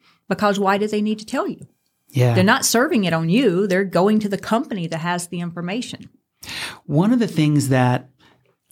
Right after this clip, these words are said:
Speaker 2: troubles me about the whole process is the average person,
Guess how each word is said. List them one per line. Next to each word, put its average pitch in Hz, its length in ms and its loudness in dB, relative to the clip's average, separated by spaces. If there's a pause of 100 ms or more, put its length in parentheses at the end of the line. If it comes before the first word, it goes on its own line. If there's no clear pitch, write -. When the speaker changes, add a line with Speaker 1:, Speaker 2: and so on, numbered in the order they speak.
(500)
Speaker 2:
troubles 143 520 2
me 135 300 4 (100)
about 139 480 2
the 127 80 0
whole 123 240 0
process 139 720 0 (360)
is 135 220 4
the 156 280 2
average 202 540 0
person, 127 480 -2